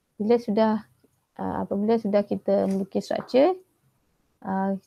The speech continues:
cuba kita namakan. Memberikan nama yang betul.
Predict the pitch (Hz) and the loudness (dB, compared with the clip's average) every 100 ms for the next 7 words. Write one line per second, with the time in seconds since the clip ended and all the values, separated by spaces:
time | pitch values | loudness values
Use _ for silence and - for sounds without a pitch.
0 | - 214 214 226 214 202 202 208 240 208 | -10 -4 -2 -2 -4 -4 0 0 2 2
1 | 190 190 190 190 165 147 - _ _ _ | 2 0 -2 -4 -4 -6 -12 _ _ _
2 | _ _ _ _ _ _ _ _ _ _ | _ _ _ _ _ _ _ _ _ _
3 | _ _ - 190 202 196 196 190 185 190 | _ _ -6 -2 -2 0 -2 0 -2 -2
4 | 190 185 180 185 190 175 160 | -2 -2 -4 -2 0 0 0